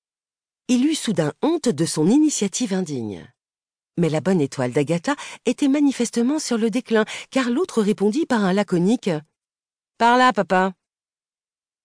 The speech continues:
Roy tourna le regard vers un coin obscur. «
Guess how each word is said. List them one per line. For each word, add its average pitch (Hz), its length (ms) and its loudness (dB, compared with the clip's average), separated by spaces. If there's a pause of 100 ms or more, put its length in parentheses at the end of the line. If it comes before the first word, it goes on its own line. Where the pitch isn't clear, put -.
(380)
Roy 226 260 -2 (100)
tourna 190 320 2
le 156 100 2
regard 156 400 0
vers 147 220 -4
un 135 40 0
coin 170 200 -2
obscur. « 90 600 -10